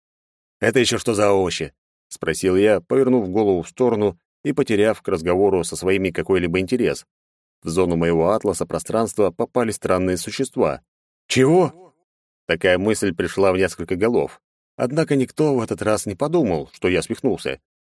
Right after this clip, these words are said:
Они знают, атлас пространства позволяет видеть на много километров вокруг, а висящие пентаграммы у меня за спиной только подтверждают, что способность работает.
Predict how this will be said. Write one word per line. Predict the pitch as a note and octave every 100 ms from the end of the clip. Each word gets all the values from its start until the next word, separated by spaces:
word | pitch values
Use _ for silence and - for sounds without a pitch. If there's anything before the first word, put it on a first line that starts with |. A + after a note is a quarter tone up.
| _
Они | - F#2+
знают, | F#2+ G#2 A#2 F2 C#2+ - -
атлас | F2+ F2 E2
пространства | - E2+ - G#2 F#2 F2+
позволяет | F2 F#2 F2+ F2 E2+
видеть | F#2+ F#2+ E2+
на | F2 F2+
много | F2+ F2
километров | E2+ F2 F2 F2+ E2+
вокруг, | A2 C3+ D3+ D#2 _ _ _ _
а | - A2
висящие | B2+ C#3 B2 A2
пентаграммы | F2+ E2 F2 F#2+ C#3 F#2+
у |
меня | F2 E2+
за | D#2
спиной | - G#2+ F#2
только | D2+ D2+ -
подтверждают, | - - D3+ B2 G2 C#2+ - _
что | - E2
способность | - - E2 E2 -
работает. | A#2 D#3 G#2+ C2+